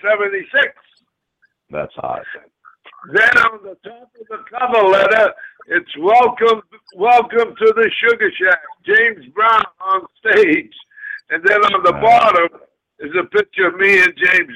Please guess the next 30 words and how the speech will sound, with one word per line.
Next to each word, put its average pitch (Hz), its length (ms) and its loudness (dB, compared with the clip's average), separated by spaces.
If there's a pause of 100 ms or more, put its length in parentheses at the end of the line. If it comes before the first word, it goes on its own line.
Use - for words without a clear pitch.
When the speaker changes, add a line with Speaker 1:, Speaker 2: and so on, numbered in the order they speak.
Speaker 1:
Brown. 175 400 0 (360)
Speaker 2:
Very 143 260 -2
Speaker 1:
And - 100 0
Speaker 2:
nice. 156 260 -6
Speaker 1:
I - 40 -16
got - 160 -14
all 220 180 -20
the 247 220 -20 (120)
songs. 226 360 0
I - 80 2
got, 214 260 2 (500)
I 196 120 -4
got 226 180 2
about 220 320 0
close 226 320 0
to 202 220 -2
two 247 200 -2
hundred 233 460 0
songs, 226 500 0
and 185 140 -6
we're 196 160 -10
gonna 214 220 -2
put 214 260 -20
together 208 320 0
a 180 300 -16
song 202 420 0
book 202 200 -4 (100)
and, 165 360 -4
uh, 165 360 2 (960)
start 202 300 0